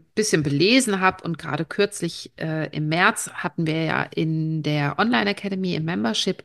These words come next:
das Thema Bodenarbeit und auch den Übergang von der formlosen zur formgebenden Arbeit. Ich weiß nicht, ob ihr den Podcast dazu gehört habt,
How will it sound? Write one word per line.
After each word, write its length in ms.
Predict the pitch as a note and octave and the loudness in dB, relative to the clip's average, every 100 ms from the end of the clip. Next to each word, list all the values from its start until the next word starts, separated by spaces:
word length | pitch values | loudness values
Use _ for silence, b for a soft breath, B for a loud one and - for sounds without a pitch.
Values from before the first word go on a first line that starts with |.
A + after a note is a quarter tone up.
| B B B B B - | B B B B B -2
das 240 | E3 D3 - | 0 0 -2
Thema 560 | D#3+ D#3 C#3+ C#3 C3+ | 0 2 2 0 0
Bodenarbeit 760 | - A3+ B3 - E3 E3+ F3 F3 | 6 6 6 0 2 2 0 -2
und 160 | C#3+ | -6
auch 100 | - | -8
den 200 | - C#3 | -8 -8
Übergang 500 | - G3 F3+ D3 D#3 - - | -4 0 0 0 -4 -8 -4
von 240 | C#3+ D3 | -2 0
der 180 | C#3 C#3+ | -2 -6
formlosen 840 | - G3 A3+ A#3 G3 F3+ F3+ F3 | -2 2 4 4 4 4 2 -2
zur 180 | - D#3 | -4 -12
formgebenden 920 | - D#3 D3 D3 D#3 G3+ A#3+ A#3 A3+ - | -8 -6 -4 -2 0 4 4 4 2 4
Arbeit. 420 | A3+ B3 C4 B3+ | 6 8 6 4
Ich 140 | F#3+ | 0
weiß 140 | E3+ E3+ | -2 -2
nicht, 120 | E3 | -6
ob 80 | D#3 | -4
ihr 80 | |
den 80 | D#3+ | -4
Podcast 460 | - B3+ - G#3 - | -4 -4 -2 -2 -4
dazu 240 | G#3+ A#3 | -4 -2
gehört 320 | A3+ A3+ A#3 | 0 2 2
habt, 220 | B3+ C4 | 2 -2